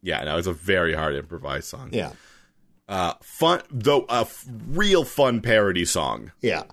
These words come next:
Speaker 1: <laughs> Probably one of the best parody songs. Uh, so what I would say there is that, like, uh, especially in some of the earlier times of seafaring, you might, like, once it becomes aware, like, "Oh yeah, there's just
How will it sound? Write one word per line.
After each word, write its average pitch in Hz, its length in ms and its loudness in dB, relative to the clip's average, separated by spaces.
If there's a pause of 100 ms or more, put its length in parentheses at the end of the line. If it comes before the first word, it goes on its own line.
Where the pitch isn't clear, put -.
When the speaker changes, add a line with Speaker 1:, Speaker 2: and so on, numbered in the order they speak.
(300)
Speaker 1:
<laughs> - 380 -10
Probably 117 260 0
one 110 180 2
of 110 60 0
the 101 80 0
best 95 460 -4
parody 80 320 -2
songs. - 580 -16 (1200)
Uh, 135 180 -2
so 175 160 2
what 147 160 2
I 160 100 4
would 202 160 2
say 160 180 2
there 90 260 2
is 98 200 -2
that, 101 140 2
like, 92 300 -2 (540)
uh, 120 220 2
especially 156 320 -2
in 160 60 0
some 139 160 -2
of 127 40 2
the 120 140 0
earlier 107 400 2
times 92 360 -4
of 87 100 -10
seafaring, 76 800 -2 (640)
you 131 220 0
might, 127 460 0 (420)
like, 107 180 -2
once 135 200 2
it 151 40 -8
becomes 131 240 0
aware, 110 140 2
like, 92 220 0
"Oh 110 160 6
yeah, 98 240 4
there's 92 180 0
just 92 160 -4